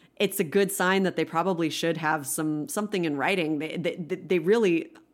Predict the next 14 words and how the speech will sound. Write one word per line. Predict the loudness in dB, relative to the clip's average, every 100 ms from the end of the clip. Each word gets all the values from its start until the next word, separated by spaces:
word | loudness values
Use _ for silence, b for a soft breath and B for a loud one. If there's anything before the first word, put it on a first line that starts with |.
| _ _ -4
I |
can't | -2 0 2
believe | 2 2
it's | 0 -2
been | 0 0
this | -2 0
long | 2 2 0
and | -2 -2
it's | -2
still | -2 0
just | -2 -2
very | 0 0
casual, | 2 2 2 0 0 0
like, | 0 -2 -6